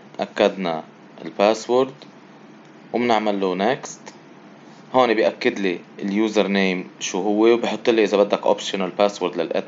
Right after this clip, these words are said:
puzzle. من بعدها بيأكد لي اسم المدرسة، بحط المدرسة، بفتش عليها، ممكن يكون اسمها موجود.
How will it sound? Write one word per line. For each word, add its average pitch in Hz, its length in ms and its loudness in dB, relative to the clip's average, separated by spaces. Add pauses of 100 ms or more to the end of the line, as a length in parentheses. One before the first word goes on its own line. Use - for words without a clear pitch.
puzzle. 147 400 2 (640)
من 120 220 0
بعدها 110 460 0 (380)
بيأكد 113 560 2
لي 101 240 0
اسم 156 200 0
المدرسة، 139 720 2 (540)
بحط 135 200 0
المدرسة، 120 640 0
بفتش 123 420 -2
عليها، 113 420 2
ممكن 131 280 -2
يكون 107 240 -4
اسمها 107 260 -4
موجود. 101 640 0